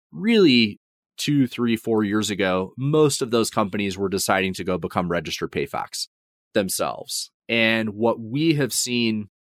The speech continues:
over the last nine months or so is that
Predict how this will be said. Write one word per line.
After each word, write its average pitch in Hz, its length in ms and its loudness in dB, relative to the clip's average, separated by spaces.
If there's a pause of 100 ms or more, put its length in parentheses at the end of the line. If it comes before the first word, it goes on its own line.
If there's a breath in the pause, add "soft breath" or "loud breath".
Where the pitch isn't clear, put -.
(220)
over 120 260 0
the 113 100 4
last 107 480 2
nine 107 380 -2
months 101 300 -6
or 107 60 -6
so 95 480 -4 (420)
is 107 220 -2
that 104 340 2